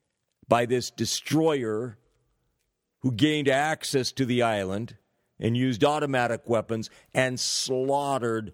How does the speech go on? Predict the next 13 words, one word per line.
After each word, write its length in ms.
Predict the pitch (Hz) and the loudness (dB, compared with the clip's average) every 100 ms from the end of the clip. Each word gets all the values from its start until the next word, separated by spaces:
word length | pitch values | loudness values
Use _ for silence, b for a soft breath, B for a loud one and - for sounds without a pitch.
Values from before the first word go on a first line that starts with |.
| b | b
multitudes 1200 | - 110 135 143 156 180 180 - 117 - 107 101 110 | -6 -2 0 2 2 4 2 -4 -10 -4 -4 -2 -2
and 180 | 110 113 | -2 0
multitudes 1040 | 131 151 170 165 - - 98 87 78 - _ _ _ _ - | 0 2 2 0 -6 -6 -4 -4 -8 -16 _ _ _ _ -2
of 160 | 107 104 | -2 2
young 300 | 123 120 107 | 2 2 -2
teenagers. 800 | 117 104 82 73 - - - - _ _ _ _ _ _ _ _ - | -4 -2 -2 -6 -10 -12 -14 -20 _ _ _ _ _ _ _ _ 0
And 280 | 120 139 | 2 2
the 60 | 143 | 2
Norwegian 920 | 143 143 143 160 190 131 147 156 127 - _ _ _ _ _ - | 2 2 2 0 -2 0 0 -2 -12 -18 _ _ _ _ _ 2
police, 720 | 151 202 175 165 - - - _ _ _ _ _ _ _ _ _ _ _ _ _ _ _ _ _ _ _ _ _ _ _ _ _ - | 2 4 0 -2 -8 -12 -16 _ _ _ _ _ _ _ _ _ _ _ _ _ _ _ _ _ _ _ _ _ _ _ _ _ -20
they 240 | - 90 165 | -4 2 2
arrested 520 | 202 202 190 - 131 | 2 2 0 -2 -2
him. 300 | 120 117 - | -2 -4 -8